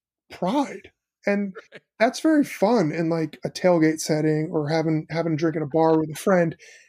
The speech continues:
Speaker 1: It's not super fun when it's done almost exclusively <laughs> over Twitter.
Speaker 2: Right.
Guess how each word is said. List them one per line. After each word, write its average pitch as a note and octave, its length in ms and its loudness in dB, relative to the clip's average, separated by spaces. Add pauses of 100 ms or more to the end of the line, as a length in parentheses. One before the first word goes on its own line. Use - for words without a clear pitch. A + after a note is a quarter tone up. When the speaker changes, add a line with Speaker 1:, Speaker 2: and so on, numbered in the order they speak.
(540)
Speaker 1:
It's - 260 -2
not A#3+ 380 0
super G#3 320 0
fun E3+ 260 0
when E3 100 2
it's D3 120 -4
done F3+ 160 0
almost F3+ 300 0
exclusively G3 580 -2
<laughs> - 0 -
over E3 180 -2
Twitter. - 600 0 (720)
Speaker 2:
Right. E3 180 -4